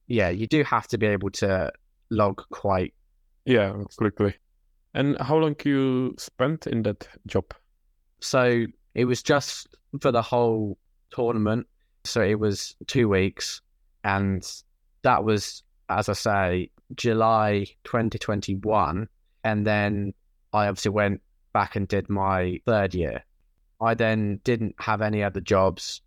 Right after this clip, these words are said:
Speaker 1: until I then left. So that was then a year later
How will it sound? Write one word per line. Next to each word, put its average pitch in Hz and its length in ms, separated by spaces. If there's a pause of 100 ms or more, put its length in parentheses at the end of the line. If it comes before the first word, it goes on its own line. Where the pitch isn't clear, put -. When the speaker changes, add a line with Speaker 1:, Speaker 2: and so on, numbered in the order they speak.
(120)
Speaker 1:
until 104 320
I 98 80
then 98 200
left. - 640 (280)
So - 180 (140)
that 90 180
was 95 180
then 98 340 (520)
a 104 60
year 104 360
later 104 640